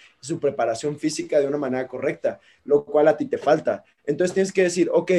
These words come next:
el que ella me haya ganado no significa que yo tengo que intentar estar en un lugar en el que no debo estar. Al contrario, tiene que decir que tengo que ser paciente, tengo que escuchar a mi cuerpo y tengo que,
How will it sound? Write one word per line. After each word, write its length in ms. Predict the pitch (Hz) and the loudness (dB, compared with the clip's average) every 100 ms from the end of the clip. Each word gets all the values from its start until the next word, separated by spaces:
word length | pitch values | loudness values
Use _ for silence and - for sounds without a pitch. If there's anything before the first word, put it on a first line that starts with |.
| 135 - _ _ _ _ | 0 -6 _ _ _ _
el 160 | 151 156 | -2 2
que 80 | |
ella 120 | 175 220 | 4 6
me 100 | 196 | 6
haya 200 | 175 180 | 6 4
ganado 200 | 160 160 | 4 4
no 80 | 170 | 2
significa 420 | 180 165 147 147 | -2 -2 -4 -4
que 100 | 143 | 0
yo 140 | 147 | 2
tengo 240 | 151 151 151 | 2 -2 -2
que 120 | 156 | -2
intentar 600 | 151 147 147 131 127 139 | -2 -4 -2 -2 2 2
estar 220 | 156 147 | 4 4
en 100 | 143 | 2
un 120 | 143 143 | 2 2
lugar 220 | 135 135 | 2 0
en 60 | |
el 60 | 131 | -2
que 100 | 123 | -4
no 100 | 113 | -4
debo 160 | 113 113 | -2 -2
estar. 380 | 123 139 113 - | 0 0 0 -8
Al 160 | 110 | -10
contrario, 640 | - 107 110 156 156 110 - _ | -8 -6 4 4 4 -2 -8 _
tiene 220 | - 120 139 | -6 -2 0
que 80 | |
decir 220 | 160 160 143 | 0 -2 -4
que 80 | |
tengo 160 | 131 131 | -4 -4
que 80 | 135 | -6
ser 160 | 135 - - _ | -10 -10 -18 _
paciente, 460 | 107 104 165 165 160 | -10 -4 -2 -2 -4
tengo 160 | 139 | -6
que 80 | 135 | -8
escuchar 260 | - - 120 | -14 -6 -6
a 40 | |
mi 120 | 107 | -4
cuerpo 400 | 104 165 - 175 | 2 0 2 -4
y 80 | 131 | -4
tengo 240 | 131 143 147 | -2 -2 -2
que, 280 | 160 156 | -4 -4